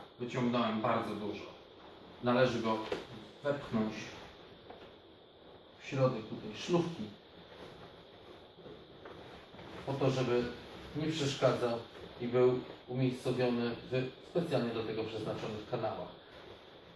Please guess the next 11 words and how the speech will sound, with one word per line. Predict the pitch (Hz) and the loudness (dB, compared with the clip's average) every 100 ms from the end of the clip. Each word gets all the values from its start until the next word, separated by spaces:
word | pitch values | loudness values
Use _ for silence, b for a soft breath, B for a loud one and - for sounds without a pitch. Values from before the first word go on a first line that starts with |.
| 123 | -2
Dopasowanie | 135 143 156 151 156 151 139 135 - - - - - | 2 2 4 6 6 6 4 0 -6 -16 -20 -18 4
pasa | - - - 120 - - | 6 6 2 -2 -4 -8
asekuracyjnego | 127 - 131 135 127 - 143 131 123 117 - - - - - - - - - - - - - - - 117 139 | -6 -4 0 4 4 4 2 4 6 4 4 -2 -14 -20 -20 -20 -20 -20 -20 -20 -18 -14 -12 -12 -12 -4 6
zawsze | 143 - 135 | 6 6 4
polega | 135 127 127 | 8 10 10
tylko | 127 165 165 | 10 10 10
i | 135 | 8
wyłącznie | 131 135 127 - 131 131 - - - - - - - | 6 4 2 2 2 0 -4 -18 -20 -20 -20 -20 -12
na | 113 120 117 - - - - - - - - - - - - - - - - - - - | -2 2 2 0 -8 -18 -20 -20 -20 -20 -20 -20 -20 -20 -20 -20 -20 -20 -20 -20 -20 -16
delikatnym | 110 127 127 - 139 - 131 123 | 0 2 2 6 6 6 4 4
zapięciu. | 123 131 139 107 - | 2 4 4 4 2